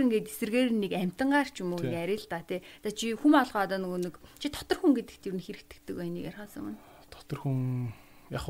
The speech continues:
Speaker 2: яг над, над үг чинь бол яг хөө итгэдэг, итгэдэг.
Speaker 1: Inner person, like,
Speaker 2: Тий, одоо
Speaker 1: чиний одоо хооронд дотор нэг хүн байгаа
Speaker 2: Тий, тий,
Speaker 1: гэдэг
Speaker 2: тий, итгэдэг, итгэдэг, тий.
Speaker 1: За, тэгвэл
Speaker 2: Олон дүр характер байдаг юм шиг
Speaker 1: Тий.
Speaker 2: санагдаж шүү дээ.
Speaker 1: Аа,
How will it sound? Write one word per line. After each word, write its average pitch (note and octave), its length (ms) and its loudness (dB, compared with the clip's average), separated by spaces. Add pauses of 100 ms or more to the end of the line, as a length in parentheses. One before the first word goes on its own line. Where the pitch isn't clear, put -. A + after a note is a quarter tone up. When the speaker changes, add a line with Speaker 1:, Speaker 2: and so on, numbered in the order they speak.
(1300)
Speaker 2:
яг E3+ 200 -2
над, F3 200 0 (180)
над A3 400 4
үг F3+ 380 -2
чинь G3 260 2
бол D3 80 2 (300)
яг D3+ 160 -2
хөө - 180 -4
итгэдэг, - 400 -2
итгэдэг. - 160 -10
Speaker 1:
Inner A#3+ 220 4
person, F3+ 560 -4
like, - 100 -6
Speaker 2:
Тий, F#3 80 6
одоо D#3 300 2
Speaker 1:
чиний B3+ 180 8
одоо B3 220 4
хооронд G3+ 260 0
дотор - 240 -6
нэг G#3+ 240 0
хүн G#3+ 240 -4
байгаа F#3+ 240 4
Speaker 2:
Тий, D3+ 80 4
тий, D3 140 4
Speaker 1:
гэдэг - 20 0
Speaker 2:
тий, C#3 160 2
итгэдэг, E3 300 0
итгэдэг, - 400 -6
тий. A#2+ 140 -2 (120)
Speaker 1:
За, A3 140 0
тэгвэл C#4+ 300 2 (120)
Speaker 2:
Олон C#3 320 0
дүр D3+ 140 6 (240)
характер - 420 -6
байдаг B2 240 -2
юм A2 60 -8
шиг - 180 -8
Speaker 1:
Тий. G#3+ 220 -2
Speaker 2:
санагдаж - 100 -8
шүү - 140 -14
дээ. C3+ 160 -4
Speaker 1:
Аа, F#3+ 480 0